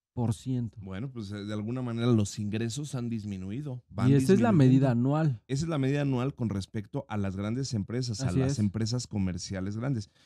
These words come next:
Speaker 2: Y el, y otra vez viene el, la contraparte, el comercio al por menor,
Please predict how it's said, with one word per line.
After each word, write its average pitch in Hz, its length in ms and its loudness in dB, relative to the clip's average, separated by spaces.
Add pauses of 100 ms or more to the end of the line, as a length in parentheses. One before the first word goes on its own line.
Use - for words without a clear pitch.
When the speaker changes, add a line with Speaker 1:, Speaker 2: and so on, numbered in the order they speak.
(100)
Speaker 2:
Y 113 120 -2
el, 113 180 0
y 131 80 2
otra 127 240 0
vez 160 260 0
viene 104 300 -4
el, 101 320 -6
la 101 100 -8
contraparte, 113 800 -6
el 101 160 -6
comercio 104 420 -2
al 127 120 -4
por 131 180 -2
menor, 151 460 2